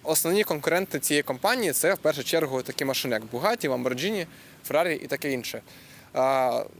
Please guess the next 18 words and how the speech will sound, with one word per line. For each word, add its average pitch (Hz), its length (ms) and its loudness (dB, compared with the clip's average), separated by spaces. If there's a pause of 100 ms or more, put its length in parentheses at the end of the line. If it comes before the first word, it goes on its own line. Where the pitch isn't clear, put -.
(120)
з - 80 0
приводу 170 680 2 (760)
Tesla 170 360 4
Roadster, 202 500 2 (100)
Tesla 147 260 2
Roadster 135 320 0
два, 139 220 2
який 139 340 0
має 127 240 2
бути 120 380 -4
там 104 280 -6 (100)
колись 110 380 0
вийде 139 420 2
і 135 40 2
буде 120 220 0
там 107 220 -2
прям 120 200 -2
суперкрутим, 151 680 -4